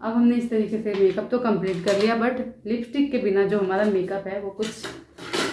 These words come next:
अधूरा अधूरा लग रहा है, तो हम लोग lipstick apply करेंगे। इससे पहले हम अपने eyelashes को दिखाएंगे थोड़ा बड़ा,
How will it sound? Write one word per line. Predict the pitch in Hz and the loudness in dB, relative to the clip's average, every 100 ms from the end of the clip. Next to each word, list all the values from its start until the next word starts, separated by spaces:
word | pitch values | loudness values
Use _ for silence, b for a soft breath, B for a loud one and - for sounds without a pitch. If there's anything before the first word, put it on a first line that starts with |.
| - - - | -8 -12 -8
अधूरा | 208 175 226 | -6 0 2
अधूरा | 233 214 208 | 2 2 2
लग | 202 196 | 2 2
रहा | 196 | 0
है, | 202 220 | 0 0
तो | 214 | 0
हम | 202 | 2
लोग | 214 240 | 4 4
lipstick | 214 202 - 269 214 | 4 2 -2 -2 -2
apply | 208 185 180 | -4 -2 -2
करेंगे। | 190 196 | 0 2
इससे | 233 226 254 | 0 -2 -2
पहले | 208 190 196 | -2 0 2
हम | 196 | 2
अपने | 202 214 | 2 0
eyelashes | 208 233 262 254 - | 0 -2 0 -2 -2
को | |
दिखाएंगे | 240 214 202 196 196 196 | -4 -2 4 4 4 -2
थोड़ा | 190 | -6
बड़ा, | 175 175 208 180 170 - | -6 -6 -4 -4 -6 -12